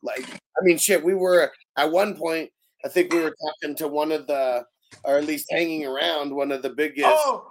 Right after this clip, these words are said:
Speaker 2: oh, the guy that recorded the Calvin Johnson thing, did, right?
Speaker 1: Uh-huh.
Speaker 2: When I, when, when I was like, uh, looking for someone to record, uh, and I didn't wanna ask any of us 'cause I was gonna, I, I thought it was gonna be a picture or a video. I didn't even know, but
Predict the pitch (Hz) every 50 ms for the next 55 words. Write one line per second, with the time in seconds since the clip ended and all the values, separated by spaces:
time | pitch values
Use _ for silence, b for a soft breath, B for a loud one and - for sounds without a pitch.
0 | - - - 285 294 277 233 254 247 190 208 262 277 285 277 262 269 262 247 208
1 | 233 208 - - - 277 294 294 277 233 214 196 196 190 208 208 _ _ _ _
2 | _ _ _ _ _ _ _ _ _ _ - 196 190 - 254 247 240 240 240 233
3 | 226 196 - 233 233 240 226 196 - 220 220 202 - - 196 147 127 113 101 98
4 | 131 143 _ _ _ _ _ 127 131 143 160 196 220 - _ _ _ _ _ -
5 | - 120 131 135 135 143 - - _ _ _ _ _ _ _ _ _ _ _ -
6 | 143 156 165 156 151 180 180 - 180 185 185 190 196 196 - - 175 160 147 -
7 | - _ _ _ _ _ _ _ 143 135 147 139 127 127 143 170 160 143 139 135
8 | - - 160 151 147 139 135 131 127 123 - - 147 135 131 - 151 135 135 131
9 | 131 123 113 104 92 90 - _ _ _ _ _ _ _ _ _ - 123 147 208
10 | 214 214 208 202 190 - - 180 180 180 - 180 190 180 160 156 180 208 202 -
11 | - 185 170 165 170 170 - - 185 170 - - - - 156 170 175 170 196 -
12 | 220 220 208 190 185 180 180 160 - - 208 226 220 - 214 196 175 156 - 175
13 | 175 180 185 180 175 175 190 190 196 185 175 175 180 - - - 143 -